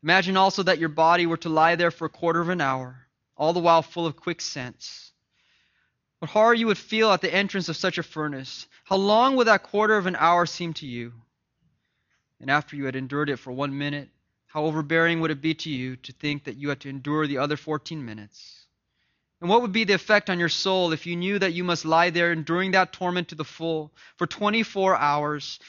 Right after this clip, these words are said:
And how much greater would be the effect if you knew you must endure it for a whole year? How vastly greater still if you knew you must endure it for a thousand years?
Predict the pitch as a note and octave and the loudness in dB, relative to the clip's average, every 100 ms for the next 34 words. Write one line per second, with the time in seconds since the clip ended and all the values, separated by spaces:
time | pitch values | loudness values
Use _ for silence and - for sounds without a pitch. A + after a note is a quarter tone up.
0 | - F3 F#3 A#3+ C#4 - - A3+ A3+ G3+ | -6 0 4 4 4 0 4 6 6 2
1 | G3 G3 G3 G3 - D#3+ D#3 - D#3 - | 0 0 -2 -2 -2 -2 -2 -4 -10 -8
2 | E3 F3 G3 F#3+ F3 E3 D#3 D3 C#3 D#3+ | -6 -4 -4 -2 -2 -4 -4 -8 -8 -6
3 | D#3+ - C#3 - D#3+ D#3+ B2 B2+ C3 B2+ | -6 -6 -10 -8 -8 -8 -8 -12 -14 -20
4 | _ _ _ _ _ _ _ _ _ _ | _ _ _ _ _ _ _ _ _ _
5 | _ _ _ _ _ _ _ _ _ _ | _ _ _ _ _ _ _ _ _ _
6 | _ _ _ _ _ _ D3 C#3+ D3 - | _ _ _ _ _ _ -6 0 -2 -2
7 | C#3+ D3 D3+ D3 - D3 C3+ B2+ - C3+ | -10 -6 -6 -6 -8 -10 -12 -12 -12 -10
8 | C#3 C#3+ C3+ C3+ B2+ - B2+ C#3 B2 - | -6 -6 -6 -8 -10 -12 -16 -12 -14 -14
9 | A#2+ A#2 A#2+ B2+ B2 G#2+ F#2 - - | -12 -4 -4 -4 -10 -18 -20 -20 -20